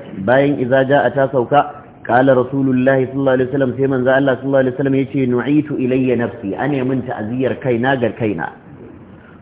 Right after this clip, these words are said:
"Fa innahu maqbudun fi tilka sana", domin tabbas manzo Allah sallallahu alaihi wasallama a wannan shekara ya bar duniya, shekarar da idza jaa ta sauka. Imam al-Bukhari ya rawaito hadisi daga Nana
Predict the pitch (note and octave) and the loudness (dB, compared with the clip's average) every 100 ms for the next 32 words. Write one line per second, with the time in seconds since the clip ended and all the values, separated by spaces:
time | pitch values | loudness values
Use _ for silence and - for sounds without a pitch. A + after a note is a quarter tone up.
0 | - B2 D3 D3+ D3 C3+ C3+ C3+ C3 C3 | -2 2 4 4 4 4 4 4 2 2
1 | A#2+ C#3+ C3+ C3 A2+ B2 B2 B2+ A#2+ A2 | 2 2 2 0 0 -4 -4 -4 -4 -6
2 | - G#2 F2+ F2+ G#2 B2 B2+ C3+ C3 A#2+ | -4 -4 -2 -2 -4 -4 -4 -2 0 0
3 | A#2 C#3 C#3+ A#2 C#3 C3+ B2+ B2 D#3 E3 | 0 2 2 -2 -2 0 0 0 2 2
4 | D#3+ C#3 A2 C3 A#2+ A#2+ A#2 G#2+ A#2 A2 | 2 0 0 0 0 -2 -4 -4 -4 -2
5 | G2+ G#2 F#2+ G#2+ G#2+ G#2 E2 - A#2 A2 | -2 -4 -4 -4 -2 -4 -6 -6 -6 -4
6 | C#3+ C3+ G#2 G#2+ G#2 A#2+ A#2 A#2+ G2+ G2 | 0 0 0 -4 0 0 2 0 -2 -6
7 | - D#2 - - - - - - - - | -8 -10 -10 -14 -16 -18 -18 -18 -20 -20
8 | - - - - - G2+ C#3+ D3+ A#2+ A2+ | -20 -20 -20 -20 -8 2 4 6 4 2
9 | C3 C3 B2+ B2+ B2+ C3+ A#2+ A#2+ B2+ A2 | 0 4 4 4 2 -2 -4 -4 -4 -2
10 | A2 A2+ A#2 | 0 0 0